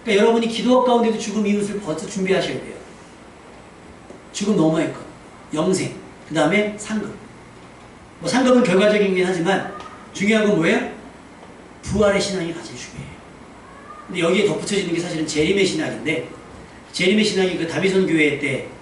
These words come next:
우리 안수집사님 다미선 교회 천구백구십이 년에는 어떻게 교회 다니셨었나요?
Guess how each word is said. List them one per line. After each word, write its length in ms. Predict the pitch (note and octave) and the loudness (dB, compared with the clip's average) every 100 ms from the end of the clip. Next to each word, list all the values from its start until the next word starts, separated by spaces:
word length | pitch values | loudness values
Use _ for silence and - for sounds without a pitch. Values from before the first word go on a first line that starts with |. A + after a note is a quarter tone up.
| - - - | -20 -18 -6
우리 100 | D#3+ | -2
안수집사님 360 | E3 F#3 F3+ | -2 -2 -4
다미선 400 | D3 D#3+ G3 G3+ | -2 0 0 0
교회 480 | F#3 F3 D#3+ C3+ - - - - - | 0 0 0 0 -4 -12 -20 -20 -16
천구백구십이 680 | - A#3 A3+ G3 D3 F3 D#3 F#3 | -6 -2 2 2 0 0 2 4
년에는 240 | F#3 E3 | 4 2
어떻게 160 | - C#3 | -2 -4
교회 160 | - D3+ | -4 -2
다니셨었나요? 640 | C3+ D#3+ D#3+ C3+ A2 B2 | 0 0 0 -4 -6 -8